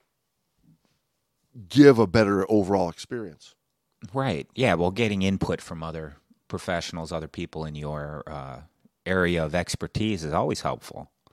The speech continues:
Speaker 1: Yeah,
Speaker 2: Right?
Speaker 1: yeah. To, to, to become a better, smarter instructor that's providing the, the best to the students. Yeah, for sure.
Speaker 2: Right.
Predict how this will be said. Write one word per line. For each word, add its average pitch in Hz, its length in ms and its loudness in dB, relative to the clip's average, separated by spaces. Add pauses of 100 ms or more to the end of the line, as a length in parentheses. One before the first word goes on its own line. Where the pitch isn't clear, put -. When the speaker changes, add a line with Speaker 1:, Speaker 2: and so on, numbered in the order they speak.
(500)
Speaker 1:
Yeah, 160 240 4
Speaker 2:
Right? 120 80 2
Speaker 1:
yeah. 139 140 2 (160)
To, 101 180 -2
to, 113 340 6
to 127 140 0
become 113 440 6
a 107 80 4
better, 101 340 4
smarter 98 840 0
instructor 98 540 -2
that's 82 380 -10
providing 90 540 0
the, 80 100 -6
the 76 160 -12
best 92 320 -4
to - 60 -14
the 76 80 -10
students. - 400 -6
Yeah, 95 140 -2
for - 120 -10
sure. - 180 -2
Speaker 2:
Right. 82 300 -2